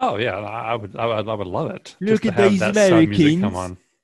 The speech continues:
Speaker 2: Look at these Americans with their P A systems, fake fans. And then, but seriously, they'd be like, "I wish we could have some rock music." <laughs>
Speaker 1: I'm not doing an accent, but that was perfect. Thank you.
Speaker 2: Yeah.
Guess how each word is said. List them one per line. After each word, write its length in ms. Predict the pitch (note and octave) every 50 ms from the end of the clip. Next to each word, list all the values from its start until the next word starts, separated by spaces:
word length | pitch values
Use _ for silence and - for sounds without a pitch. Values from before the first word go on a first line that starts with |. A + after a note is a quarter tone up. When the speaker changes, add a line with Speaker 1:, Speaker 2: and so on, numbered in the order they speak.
| _ _
Speaker 2:
Look 220 | C4+ C4+ C4 -
at 80 | A#3+ A3+
these 240 | - B3+ A#3 A3 A3+
Americans 720 | B3+ A3+ A#3+ A3+ G#3+ F#3+ F#3 F#3 - F#3+ F#3 F#3+ G3 F#3
with 140 | F3+ G3 F#3+
their 180 | - G#3 G3+ G3+
P 260 | - - A3+ A3 G#3+
A 180 | F#3+ F3 F3 E3+
systems, 720 | - - E3+ D#3+ - - - - E3 E3+ F#3+ G#3+ A3 -
fake 440 | - - - G#3 G#3 A#3 - _ -
fans. 680 | - - C4 A3 F#3+ F3 E3 E3 E3+ F#3+ G#3+ A3 F#3+ -
And 100 | C#3+ C#3
then, 200 | C#3+ C#3 C3 A#2+
but 180 | C3+ C3 B2+
seriously, 300 | - C#3 C3+ B2+ - C3+
they'd 60 | B2
be 60 | A#2 A#2+
like, 140 | A#2+ B2 - -
"I 80 | A3 A3
wish 300 | A#3 A#3+ A#3 - - _
we 120 | C4 B3 A3+
could 180 | - - A3+ _ -
have 160 | G#3+ F#3+ G3 -
some 280 | _ _ G#3+ G3+ G3 G#3
rock 180 | G#3+ A3 G3+ _ _ _ _ -
music." 800 | G#3+ G3+ G#3 A3 G#3+ A3 A3+ _ - D#4 _ _ - - - _ _ _ _
<laughs> 880 | C#4+ G3+ _ D#4 A#3 - _ _ _ - - _ _ _ _ _ _ _
Speaker 1:
I'm 100 | C3 C3+
not 120 | D3 D3+ C#3+
doing 160 | C#3+ C3+ B2
an 100 | A#2 G#2+
accent, 360 | A2 A2+ - - C#3 C#3 B2
but 140 | G#2 G#2 - - -
that 80 | B2 A#2
was 120 | G#2+ G2
perfect. 400 | - - A2+ - - - C3 - -
Thank 180 | - - - -
you. 100 | - - - _ _ _ _ _ _ _
Speaker 2:
Yeah. 280 | - A2 F#2 D#2+ C#2+